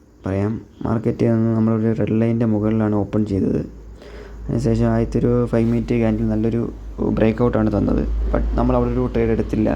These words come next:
കാരണം തൊട്ട് താഴെ നമ്മളൊരു ട്രെൻഡ് ലൈൻ കിടക്കുന്നത് ഉള്ളതുകൊണ്ട് കഴിഞ്ഞ ദിവസങ്ങളെല്ലാം അവിടുന്ന് മാർക്കറ്റ് റിവേഴ്സ് ആവുന്നത് ഉള്ളത് കൊണ്ടും അതൊരു സ്ട്രോങ് സപ്പോർട്ടായിട്ട് ഇന്ന് ആക്ട് ചെയ്യും. അതുകൊണ്ട് നമ്മൾ ആ ഒരു, ഏഹ്, അവിടെ ഒരു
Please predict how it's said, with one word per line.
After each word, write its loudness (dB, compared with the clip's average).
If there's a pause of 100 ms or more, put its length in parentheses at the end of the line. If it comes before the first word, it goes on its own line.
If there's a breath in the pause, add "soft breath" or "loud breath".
(120)
കാരണം 0
തൊട്ട് -2
താഴെ 2
നമ്മളൊരു 0 (120)
ട്രെൻഡ് -2
ലൈൻ 2
കിടക്കുന്നത് -2
ഉള്ളതുകൊണ്ട് 0 (880 loud breath)
കഴിഞ്ഞ -2
ദിവസങ്ങളെല്ലാം 2 (140)
അവിടുന്ന് 2 (260)
മാർക്കറ്റ് -2
റിവേഴ്സ് 0
ആവുന്നത് 2
ഉള്ളത് 0
കൊണ്ടും 0
അതൊരു -2
സ്ട്രോങ് 0
സപ്പോർട്ടായിട്ട് -2
ഇന്ന് 0
ആക്ട് 0
ചെയ്യും. 2 (880 loud breath)
അതുകൊണ്ട് 0 (400)
നമ്മൾ 2 (420)
ആ 2
ഒരു, 4 (380)
ഏഹ്, 0
അവിടെ 0
ഒരു 0